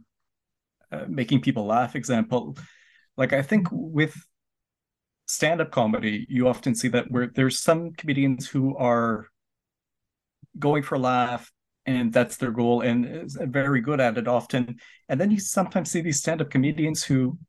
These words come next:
yeah, they can get a laugh, but they also have a goal that goes beyond your satisfaction. You know, I was thinking about somebody like Lenny Bruce, who, like, clearly had artistic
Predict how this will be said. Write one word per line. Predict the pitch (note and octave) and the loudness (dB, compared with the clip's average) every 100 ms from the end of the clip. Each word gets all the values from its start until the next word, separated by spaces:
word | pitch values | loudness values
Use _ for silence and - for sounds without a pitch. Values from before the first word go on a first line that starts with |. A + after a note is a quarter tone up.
| _ | _
yeah, | D#3 F3 D#3+ | 4 6 6
they | |
can | E3 G3 | 0 -2
get | G3 | 0
a | D3 | 0
laugh, | C3+ D3 A#2+ - | 0 2 0 -2
but | C3 - | -12 -2
they | C#3+ | 0
also | E3+ E3 | 0 -2
have | F3 | 0
a | C3 | 0
goal | A#2+ C3+ D#3 C#3+ C3+ B2+ C3+ _ _ _ _ _ _ _ _ - | 0 -2 2 2 2 0 -6 _ _ _ _ _ _ _ _ 0
that | C3 - | 0 2
goes | C#3 B2 | -2 -2
beyond | - B2+ B2+ B2 | 0 2 2 0
your | B2 A#2+ A#2 A#2 - | 0 0 -2 -6 -2
satisfaction. | - C3 A#2 D#3 C#3+ D3 - A2 | 2 2 2 2 0 0 -4 -4
You | D3 | -2
know, | A#2+ | -2
I | B2 | -2
was | C3 | 0
thinking | D3 C#3 D3 | 0 0 2
about | C3 B2+ | 2 2
somebody | C#3+ C3 | 0 0
like | B2+ A2+ | 0 0
Lenny | C#3 C3 | 2 2
Bruce, | A#2 C#3+ D3 C#3 - | 2 0 0 -2 0
who, | C3 A#2 A2+ - _ _ _ _ _ - | 2 2 0 -8 _ _ _ _ _ 0
like, | C3 - | 0 0
clearly | - - E3+ E3+ D#3 | -8 -2 0 2 0
had | C#3 D3 C3+ C3+ C3 - - - _ _ _ _ _ _ _ _ _ _ _ _ _ _ _ C3+ - _ _ _ _ _ _ _ - _ _ _ _ _ D#3 | 0 0 2 2 -2 -8 -16 -18 _ _ _ _ _ _ _ _ _ _ _ _ _ _ _ -20 -20 _ _ _ _ _ _ _ -20 _ _ _ _ _ 2
artistic | D3+ - G3 - F3 D3+ - - | 2 0 -2 2 2 0 -4 -18